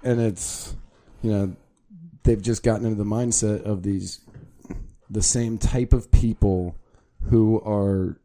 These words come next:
attacking mosques, uh, up in Canada,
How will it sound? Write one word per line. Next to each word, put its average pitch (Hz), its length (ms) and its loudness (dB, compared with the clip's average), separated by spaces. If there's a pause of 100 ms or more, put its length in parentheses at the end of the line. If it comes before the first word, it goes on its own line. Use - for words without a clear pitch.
(180)
attacking 98 680 -4
mosques, 95 680 -4 (840)
uh, - 40 -2
up 95 480 -2
in 95 120 -2
Canada, 95 540 -2